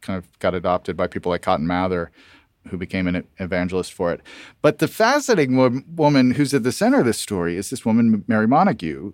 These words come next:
who was a British aristocrat who had contracted smallpox herself. Um, she was a really interesting figure. She was a great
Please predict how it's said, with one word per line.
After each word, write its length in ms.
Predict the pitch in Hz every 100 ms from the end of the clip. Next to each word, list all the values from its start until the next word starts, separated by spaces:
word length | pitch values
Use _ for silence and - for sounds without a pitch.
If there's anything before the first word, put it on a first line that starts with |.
| -
who 260 | 131 117 110
was 300 | 110 110 123
a 80 |
British 340 | 101 107 135 131
aristocrat 640 | 107 104 - - 98 101 - - - - _ _
who 200 | 120 117
had 340 | 113 113 104 - - - - - - - - _ _
contracted 440 | 120 139 135 143
smallpox 480 | 123 127 113 117 -
herself. 720 | 110 - - 95 92 - - - -
Um, 440 | 117 107 104 90 - -
she 220 | - 127
was 180 | 120 110
a 60 | 107
really 480 | 120 160 160 131
interesting 440 | 117 110 101 - 101
figure. 280 | 104 95 92
She 160 | 101
was 120 | 95
a 60 | 90
great 360 | 80 190 107